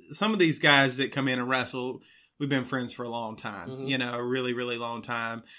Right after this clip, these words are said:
Speaker 1: Um, Jackson Crowley, probably one of my best friends. He was at my house just the other day, and he was talking about the impact that we've made just in this area. And when we sit back, it's really true. You know, we've,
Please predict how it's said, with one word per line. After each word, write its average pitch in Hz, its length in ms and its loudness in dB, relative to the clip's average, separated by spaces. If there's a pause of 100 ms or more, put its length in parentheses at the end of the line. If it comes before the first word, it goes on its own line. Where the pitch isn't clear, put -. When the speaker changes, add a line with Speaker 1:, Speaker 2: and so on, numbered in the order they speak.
(240)
Speaker 1:
Um, 117 580 -2 (100)
Jackson 131 420 0
Crowley, 127 540 0 (380)
probably 131 180 2
one 127 140 0
of 127 60 2
my 123 100 2
best 123 300 -2
friends. 123 420 -4
He 135 100 0
was 127 180 -2
at 127 100 -6
my 123 120 -2
house 120 320 -4
just 123 180 -8
the 135 120 -2
other 120 160 -2
day, 127 300 2
and 113 120 -6 (400)
he - 100 2
was 135 60 0
talking 139 180 4
about 127 280 0
the 135 160 0
impact 131 380 -2
that 131 120 -8
we've 120 220 -4
made 123 460 -4 (580)
just 139 200 -2
in 139 140 2
this 120 180 -4
area. 123 460 0 (760)
And 160 300 4
when 160 100 2
we 147 80 4
sit 175 220 0
back, 185 240 0
it's - 180 -6
really 170 280 0
true. 175 380 -4 (120)
You 135 160 -2
know, 135 240 2
we've, 139 340 2